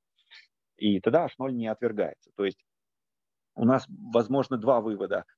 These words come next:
Если, э, P-value оказывается меньше, чем альфа, то мы говорим, что,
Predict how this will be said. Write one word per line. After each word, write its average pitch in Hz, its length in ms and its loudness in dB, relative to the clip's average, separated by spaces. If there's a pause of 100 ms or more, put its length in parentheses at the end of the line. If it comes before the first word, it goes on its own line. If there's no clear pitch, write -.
(120)
Если, 113 720 -2
э, 104 220 0 (100)
P-value 107 640 2 (320)
оказывается 107 680 -2
меньше, 117 420 -6
чем 98 280 -4
альфа, 101 520 0 (460)
то 107 120 0
мы 107 180 2
говорим, 107 460 2
что, 92 500 -2